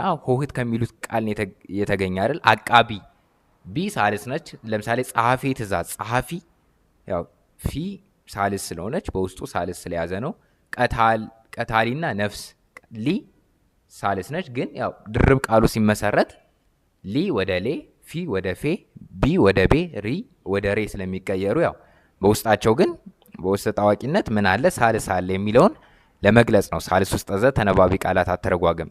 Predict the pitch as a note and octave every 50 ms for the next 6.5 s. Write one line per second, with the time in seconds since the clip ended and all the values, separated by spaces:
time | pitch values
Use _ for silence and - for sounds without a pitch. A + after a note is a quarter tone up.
0 | - - - - F#2 F#2+ F#2 F2+ E2 - - - G2+ G#2 G2+ G2+ G#2 G2 F#2 F#2+
1 | - - F2 E2 E2+ F2 F2 E2+ - F#2 F2+ E2+ E2+ E2 E2 D#2 D#2+ D#2 D#2 D#2
2 | D#2+ D#2 D2 D2 - - - _ _ _ _ _ _ _ _ _ - F#2+ F#2+ F#2+
3 | F#2+ - D3 C#3+ - F3 E3+ E3+ D3 C#3 C3 - C#3 C#3+ D3 C#3 B2+ B2+ B2+ C#3
4 | C#3 C3 F#2+ G#2 B2+ D3 C#3 A2 G#2 G#2 G#2 - G#2 G2 F#2+ F#2+ F#2+ F#2 - G#2
5 | A2+ D3 A3 D4 C#4 - _ _ _ _ _ _ _ _ _ - - - - A2
6 | A2+ A2+ A#2 A2 A2 A2+ A#2 A#2+ C3+